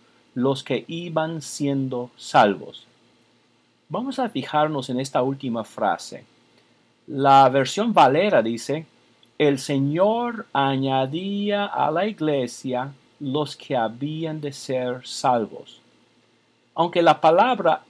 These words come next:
eclesía, o sea, iglesia, no se encuentra en el texto, la idea sí está allí. Notemos que ellos no se juntaron con la iglesia de Dios, Dios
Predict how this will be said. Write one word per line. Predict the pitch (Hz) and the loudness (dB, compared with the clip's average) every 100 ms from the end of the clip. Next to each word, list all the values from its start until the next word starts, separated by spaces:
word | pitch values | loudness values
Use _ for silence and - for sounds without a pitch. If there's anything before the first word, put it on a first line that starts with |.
| _ - | _ -2
eclesía, | 151 143 135 131 - - 185 143 123 | -2 -2 -4 -4 -6 -8 -4 -2 -2
o | 147 | -6
sea, | 131 139 | -4 -2
iglesia, | 120 110 139 175 156 - 120 127 165 | -2 0 2 2 0 -4 -4 -6 -8
no | 156 151 | -8 -6
se | 165 | -4
encuentra | 131 - 160 143 | -2 0 0 0
en | 135 | -2
el | 120 | -2
texto, | - 180 - - 123 - _ _ _ _ | 2 2 2 -6 -8 -8 _ _ _ _
la | 131 135 | 0 2
idea | 131 131 190 220 147 117 127 - _ | 2 0 0 4 4 2 -4 -14 _
sí | - - - 165 104 - _ | -20 -14 -6 -6 -6 -10 _
está | 131 - 123 | -18 -4 2
allí. | 117 107 107 85 - _ _ _ _ _ _ - | 2 2 -4 -6 -14 _ _ _ _ _ _ -4
Notemos | 151 175 226 254 240 - | -2 0 0 2 0 0
que | 160 123 | 0 4
ellos | 170 208 165 135 135 - _ _ | 6 6 6 2 -2 -6 _ _
no | - 147 165 208 262 | -6 -2 0 2 0
se | - 220 202 | -2 -4 -4
juntaron | - 151 139 156 175 240 226 143 | -2 -2 0 4 4 4 -2 -4
con | 143 123 | -4 -2
la | 120 | 0
iglesia | 113 117 117 | -2 -4 -4
de | 110 107 | -4 -2
Dios, | 110 117 185 - _ _ _ _ _ | 0 -2 -4 -10 _ _ _ _ _
Dios | 135 156 202 240 165 147 160 - | -12 -2 2 4 4 4 -2 -16